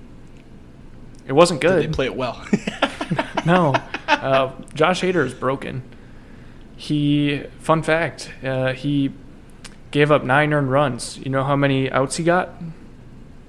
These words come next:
Speaker 1: One. He got one out, and he gave up nine earned runs, six of which came without giving up, or came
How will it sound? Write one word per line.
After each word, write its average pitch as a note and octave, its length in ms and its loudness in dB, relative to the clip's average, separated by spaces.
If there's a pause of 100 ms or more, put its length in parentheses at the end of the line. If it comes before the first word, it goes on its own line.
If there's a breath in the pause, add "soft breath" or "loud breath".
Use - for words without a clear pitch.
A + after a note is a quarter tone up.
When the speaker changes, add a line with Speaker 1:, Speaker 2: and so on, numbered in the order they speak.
(840)
Speaker 1:
One. D3+ 320 2 (840)
He C3+ 120 -8
got C3 320 -2
one D3 160 2
out, C3 240 2
and B2+ 240 -4
he C3 100 -8
gave B2+ 220 -4
up B2+ 180 -4
nine C3+ 320 -2
earned C3+ 180 -4
runs, - 380 -6 (160)
six G3 320 -2
of D3 120 -2
which C3+ 280 -2
came D3 220 -4
without C3+ 280 0
giving C3+ 280 -4
up, B2+ 200 -4 (240)
or D3 200 2
came D#3 340 -2